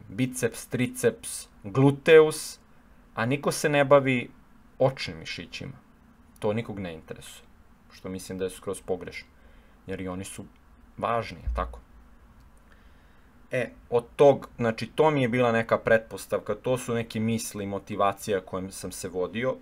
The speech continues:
čak i pre nego što sam krenuo da, na tu radionicu,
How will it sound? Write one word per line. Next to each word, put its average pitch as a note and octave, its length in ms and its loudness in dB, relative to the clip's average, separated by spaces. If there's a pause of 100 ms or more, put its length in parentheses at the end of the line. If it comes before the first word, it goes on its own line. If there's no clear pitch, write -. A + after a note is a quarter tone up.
(300)
čak - 280 -4
i A#2 160 -14
pre D3+ 200 8
nego F#2 200 -4
što - 160 -18
sam F2+ 280 -14 (220)
krenuo E2+ 480 -12
da, F#2 260 -12 (140)
na F#2 100 -14
tu F#2 200 -14
radionicu, F2+ 640 -12